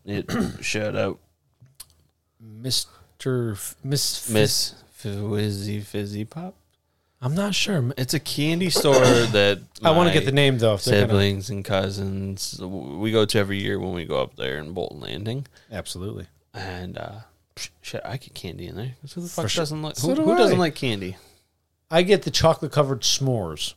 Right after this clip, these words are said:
Speaker 1: Now, we had
Speaker 2: Oh, the White House.
Speaker 1: we had our
Speaker 2: By the way, it is Miss Wizzy Fizz Pops.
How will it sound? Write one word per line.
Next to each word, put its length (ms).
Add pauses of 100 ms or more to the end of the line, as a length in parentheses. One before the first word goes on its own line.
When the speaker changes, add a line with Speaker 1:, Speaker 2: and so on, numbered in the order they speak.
Speaker 1:
Now, 200
we 540
had 280
Speaker 2:
Oh, 420
the 100
White 260
House. 240 (180)
Speaker 1:
we 380
had 400 (100)
our 480
Speaker 2:
By 140
the 100
way, 140 (160)
it 100
is 260 (460)
Miss 420 (320)
Wizzy 540 (160)
Fizz 480
Pops. 1000